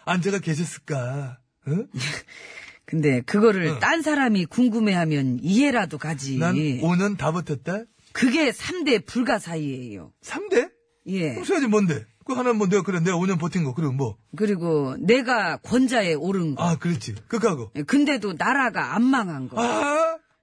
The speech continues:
Speaker 2: 예, 우리가 구 년을 들어먹었는데도.
Speaker 1: 한국은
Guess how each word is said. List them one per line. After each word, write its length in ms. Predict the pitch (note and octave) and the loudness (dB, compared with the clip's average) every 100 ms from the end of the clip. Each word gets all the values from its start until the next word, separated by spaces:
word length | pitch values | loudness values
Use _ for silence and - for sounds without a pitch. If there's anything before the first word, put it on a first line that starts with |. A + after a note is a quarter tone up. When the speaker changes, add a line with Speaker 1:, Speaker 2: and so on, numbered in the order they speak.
| - | -10
Speaker 2:
예, 60 | |
우리가 420 | C#3+ A3+ C#4+ B3+ | -2 2 2 2
구 180 | A3 - | -2 2
년을 360 | C#4+ D4+ B3 G3 | 2 4 2 0
들어먹었는데도. 1300 | A3 C#4 G#3+ F#3 F3 D#3 C#3+ C3 A2+ A#2+ B2 B2+ A#2 | 0 0 0 0 -2 -2 -2 -4 -8 -8 -6 -6 -2
Speaker 1:
한국은 680 | F#3+ F#3 F3 G3 F#3+ F3+ | 0 2 2 0 0 -2